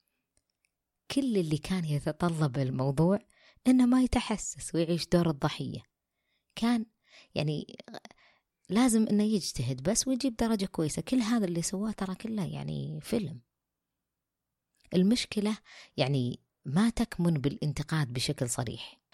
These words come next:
وفي كثير من الرسائل تجيني سببها التحسس الزايد، اللي يخافون كثير، آه، إنهم يقعون في مسألة الحسد، وأنا أحس إنه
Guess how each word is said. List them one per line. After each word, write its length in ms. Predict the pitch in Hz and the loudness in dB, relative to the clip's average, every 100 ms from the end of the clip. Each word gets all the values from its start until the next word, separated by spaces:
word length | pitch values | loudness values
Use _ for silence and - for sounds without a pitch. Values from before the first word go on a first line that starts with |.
| - - - | -20 -8 -4
وفي 260 | 175 233 | 2 2
كثير 400 | - - 226 226 | 0 -4 2 2
من 160 | 156 156 | 2 -2
الرسائل 420 | 156 156 190 185 | -2 0 0 0
تجيني 360 | - 147 190 175 | -2 2 4 4
سببها 460 | - 170 151 143 | 0 -2 -2 -2
التحسس 600 | 143 151 - 156 143 - | -2 -4 -4 -4 -4 -4
الزايد، 480 | 117 113 107 127 120 - - - - | -4 -4 -4 -6 -12 -18 -20 -8 0
اللي 140 | 156 | 2
يخافون 540 | 151 - 139 - 147 131 | 2 2 -2 0 -2 -2
كثير، 760 | - - 135 127 123 123 - _ _ - - _ | -6 -6 -4 -2 -2 -2 -4 _ _ -20 -20 _
آه، 640 | - 131 127 123 - - - - - | -4 -2 -2 -4 -6 -8 -10 -8 -2
إنهم 280 | 147 139 143 | 2 2 2
يقعون 380 | 131 127 139 | 0 0 -2
في 120 | 120 127 | -2 -2
مسألة 360 | 127 - 123 123 | -2 -2 -2 -2
الحسد، 640 | 123 156 147 143 139 135 - - - _ | -2 -2 0 0 0 -2 -6 -18 -20 _
وأنا 320 | - 143 143 | 2 4 2
أحس 360 | - 143 - - | 0 -2 -4 -4
إنه 320 | 139 135 127 | -2 0 0